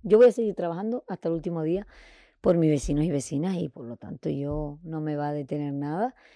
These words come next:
Y a por esta campaña que sea limpia, que es lo único que pido, sea limpia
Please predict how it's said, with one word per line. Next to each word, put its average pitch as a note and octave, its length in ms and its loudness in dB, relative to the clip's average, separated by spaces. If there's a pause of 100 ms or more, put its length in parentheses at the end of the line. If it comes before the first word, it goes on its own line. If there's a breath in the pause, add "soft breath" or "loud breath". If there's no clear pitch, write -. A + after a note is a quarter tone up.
(480 soft breath)
Y C#3 520 -14
a D#3+ 60 -14
por D#3+ 220 -4
esta F#3 240 -2
campaña A3 840 -2
que F3 80 -2
sea F3+ 480 4
limpia, G3+ 840 2 (640)
que - 120 -8
es D#3 60 2
lo D#3+ 140 2
único D#3+ 180 0
que D3+ 100 2
pido, E3 440 2 (240)
sea E3 260 -2
limpia D#3+ 640 0